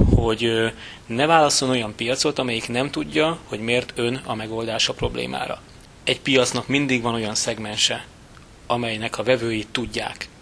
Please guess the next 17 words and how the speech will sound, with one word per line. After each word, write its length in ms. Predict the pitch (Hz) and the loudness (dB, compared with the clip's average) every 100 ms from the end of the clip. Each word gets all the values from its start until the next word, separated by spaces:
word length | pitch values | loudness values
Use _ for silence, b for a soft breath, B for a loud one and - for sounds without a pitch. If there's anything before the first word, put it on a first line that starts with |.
| B B - | B B -6
hogy, 360 | 113 107 - - - - - - - | -2 -2 -4 -10 -18 -20 -18 -16 -8
hogy 140 | 127 | -2
miért 260 | 117 110 - | 0 0 -2
ön 80 | |
a 60 | 104 | -6
megoldás, 640 | 110 143 160 165 165 165 - - - | -4 0 2 4 4 4 0 -8 0
keresse 380 | 139 117 - 110 | 2 4 2 0
meg 120 | 110 | -4
ezt 140 | 113 | -4
a 40 | 131 | -4
szegmenst, 480 | 120 131 147 156 B B B | -4 -2 -2 -4 B B B
és 220 | - 120 - | -4 -2 2
ő 140 | 143 | 2
nekik 280 | 113 107 110 | 0 -4 -8
próbáljon 420 | - 113 110 110 | -8 -6 -4 -4
meg 160 | 113 113 | -4 -4
eladni. 320 | 110 110 127 | -4 -6 -10